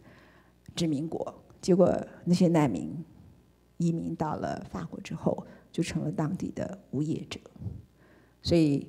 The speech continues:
他们觉得变成是对这个国家很大的宗教跟文化的冲击。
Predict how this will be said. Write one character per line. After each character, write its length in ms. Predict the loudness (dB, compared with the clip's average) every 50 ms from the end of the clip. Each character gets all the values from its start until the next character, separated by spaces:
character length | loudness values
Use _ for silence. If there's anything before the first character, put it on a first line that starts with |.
| -12 -20 -20 -16 -6 0
他 100 | 0 2
们 80 | 2
觉 140 | 2 0 2
得 100 | 0 2
变 180 | 2 0 0 -2
成 160 | -2 -4 -8
是 140 | -6 -2 4
对 160 | 4 4 4
这 100 | 4 0
个 140 | -4 -4 -6
国 180 | -6 -8 -10
家 240 | -8 -6 -6 -6 -6
很 220 | -6 -6 -6 -6 -6 -4
大 200 | -6 -6 -6 -6
的 180 | -8 -10 -10 -10
宗 320 | -6 -2 0 0 0 0
教 120 | 0 -2 -4 -4 -6 -6 0
跟 280 | 0 0 0 0 -4 -8 -6 -6
文 160 | -4 -4 -4
化 200 | -6 -10 -12 -12
的 100 | -12 -12 -10
冲 300 | -8 -8 -8 -6 -8 -8
击。 200 | -10 -10 -14